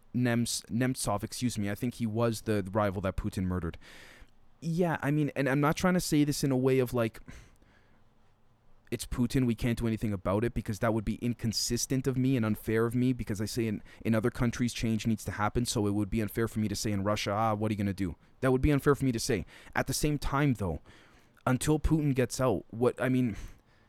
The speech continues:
what, what do people think? Like, the, just constantly calling for out-, like, for outrage, and then what's gonna happen?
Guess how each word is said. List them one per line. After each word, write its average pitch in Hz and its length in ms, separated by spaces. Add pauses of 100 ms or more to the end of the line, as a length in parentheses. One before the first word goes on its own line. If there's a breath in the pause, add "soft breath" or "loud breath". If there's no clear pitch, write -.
(600 soft breath)
what, 127 540
what 131 220
do 143 80
people 143 300
think? 110 340
Like, 104 160
the, 98 180
just 107 260
constantly 131 500
calling 123 340
for - 200
out-, - 180
like, 110 160 (300)
for - 200
outrage, 135 420
and 127 80
then 127 140
what's 131 160
gonna 139 140
happen? 135 300